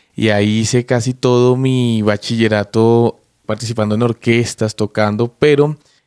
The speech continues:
mi instrumento supuestamente iba a ser percusión.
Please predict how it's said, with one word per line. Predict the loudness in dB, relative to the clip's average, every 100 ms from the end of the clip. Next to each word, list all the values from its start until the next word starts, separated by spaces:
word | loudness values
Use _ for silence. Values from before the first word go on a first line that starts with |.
| -6
mi | -4 -4
instrumento | -2 -4 -2
supuestamente | -4 -6 -8 -8 -6
iba | -6
a | -4
ser | -4 -4 -8 -12 -8
percusión. | -6 -2 0 0